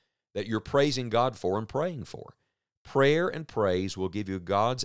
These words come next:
attitude towards other family members. But let's go further. Walk on through the book of Philippians. Uh, come down in chapter one to verse number eighteen. The Bible says, "What then?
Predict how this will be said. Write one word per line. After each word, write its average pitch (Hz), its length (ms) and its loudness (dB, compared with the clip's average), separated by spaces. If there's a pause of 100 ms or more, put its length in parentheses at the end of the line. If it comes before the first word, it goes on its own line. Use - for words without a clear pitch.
attitude 90 540 -6
towards 92 460 -4 (440)
other 87 200 -6
family 123 340 -4
members. 71 440 -8 (380)
But - 100 -8
let's 147 140 -4
go - 120 2
further. 113 500 -2 (460)
Walk 135 340 6
on 127 320 4
through 117 180 -2
the 104 80 -4
book 110 200 -4
of 92 80 -8
Philippians. 104 520 -4 (300)
Uh, - 80 -14
come 214 160 -6
down 185 180 -2
in 131 80 -6
chapter 117 360 -4
one 87 260 -4
to 92 80 -8
verse 92 300 -4 (260)
number 92 240 -4
eighteen. 85 680 -6 (340)
The 113 80 -14
Bible 156 300 0
says, 95 360 0
"What 185 300 0
then? 78 200 -8